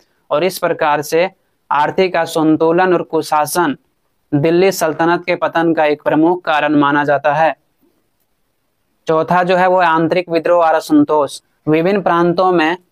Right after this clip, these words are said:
स्थानीय शासकों ने विद्रोह किया और स्वतंत्रता की घोषणा की, जिससे सल्तनत का नियंत्रण कमजोर हो गया।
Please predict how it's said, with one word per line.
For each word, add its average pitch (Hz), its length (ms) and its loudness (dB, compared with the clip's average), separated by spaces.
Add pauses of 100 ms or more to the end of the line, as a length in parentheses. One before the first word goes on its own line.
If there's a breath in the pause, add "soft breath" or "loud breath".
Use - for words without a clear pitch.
(100)
स्थानीय 160 440 -2
शासकों 175 480 -2
ने 180 120 4
विद्रोह 156 320 2
किया 139 260 -2
और 151 120 0
स्वतंत्रता 175 720 -2
की 175 160 -4
घोषणा 151 420 0
की, 135 200 -8 (260)
जिससे 175 400 0
सल्तनत 180 520 -2
का 180 140 -2
नियंत्रण 165 520 2
कमजोर 156 440 2
हो 165 180 2
गया। 160 220 2